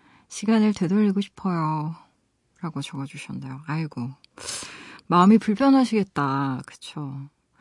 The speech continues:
근데 사실 우리가 싸우게 되는 게 진짜 별거 아닌 걸로 싸울 때가 더 많아요. <laughs> 오히려 너무 심각하고 무겁고 진짜, "어, 이런 얘기를 어떻게 해야 되지?"라고 막 며칠, 몇 날 고민하면서 얘기하는 것들은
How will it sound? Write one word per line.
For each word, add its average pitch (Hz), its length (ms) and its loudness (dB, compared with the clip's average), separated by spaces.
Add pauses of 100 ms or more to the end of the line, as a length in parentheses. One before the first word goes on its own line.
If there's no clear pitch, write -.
(100)
근데 226 220 2
사실 339 260 0
우리가 214 560 2
싸우게 311 380 0
되는 220 300 2
게 220 260 2
진짜 - 260 -4
별거 208 320 0
아닌 196 260 4
걸로 262 220 2
싸울 254 240 -4
때가 269 200 -8
더 220 200 -8
많아요. 180 480 -2
<laughs> - 580 -10
오히려 247 440 6
너무 - 420 6
심각하고 269 640 0
무겁고 196 580 -2
진짜, 185 480 -6 (720)
"어, - 60 -20 (300)
이런 202 200 2
얘기를 196 220 -2
어떻게 - 280 -8
해야 226 100 0
되지?"라고 202 580 -4
막 196 220 -4
며칠, 196 560 -2
몇 180 180 4
날 214 240 2
고민하면서 208 680 0
얘기하는 190 380 0
것들은 170 680 -2